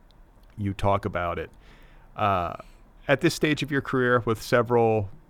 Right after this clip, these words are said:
books under your belt, um, is it getting any easier? What does a day-to-day Sam Lipsyte writing routine look like? I, I wanna say I recall. Oh, is that your ride? Is it here?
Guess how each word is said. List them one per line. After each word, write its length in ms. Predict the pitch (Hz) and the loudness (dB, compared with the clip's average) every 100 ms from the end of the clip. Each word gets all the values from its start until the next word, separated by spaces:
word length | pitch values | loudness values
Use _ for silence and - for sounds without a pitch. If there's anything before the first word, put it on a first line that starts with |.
| - - | -20 -16
books 380 | 110 120 107 - | -2 0 0 0
under 180 | 110 110 | 0 0
your 140 | 107 | -2
belt, 420 | 98 104 104 104 - - - - - - - - - | 2 4 4 2 -2 -20 -20 -20 -20 -20 -20 -20 -10
um, 400 | 101 98 87 82 _ | -6 -4 -6 -10 _
is 80 | - | -18
it 60 | 110 | -2
getting 280 | 127 127 123 | 2 2 2
any 140 | 117 | 0
easier? 600 | 104 117 110 117 113 110 - | 0 -2 -2 -2 0 -2 -4
What 100 | 139 | -2
does 120 | 147 | 0
a 60 | |
day-to-day 840 | 127 113 113 107 107 104 104 101 95 | 2 4 4 4 2 2 2 0 -2
Sam 360 | - - 107 101 | -8 -2 0 2
Lipsyte 560 | 98 - - 95 92 80 - - - | 0 -2 -2 0 -2 -4 -14 -20 -14
writing 760 | 120 110 98 98 98 92 87 - - - - | -4 0 2 0 -2 -4 -8 -12 -20 -20 -8
routine 480 | 107 101 - 101 92 | -6 -4 -2 -2 -2
look 200 | 98 - | -6 -6
like? 160 | 87 95 | -6 -2
I, 80 | 107 | 0
I 60 | |
wanna 220 | 131 160 175 | 2 4 4
say 340 | - 123 113 - 855 855 - 807 - | 4 4 4 2 2 2 0 0 2
I 60 | 120 | 2
recall. 720 | 113 - 117 113 110 101 - - - | 2 2 4 6 4 2 -8 -12 0
Oh, 80 | 120 | 2
is 80 | |
that 100 | 110 | 2
your 140 | 120 120 | 2 2
ride? 320 | 120 131 143 | 4 4 2
Is 140 | 123 113 | -6 -6
it 80 | 104 | -2
here? 260 | 120 143 | 0 0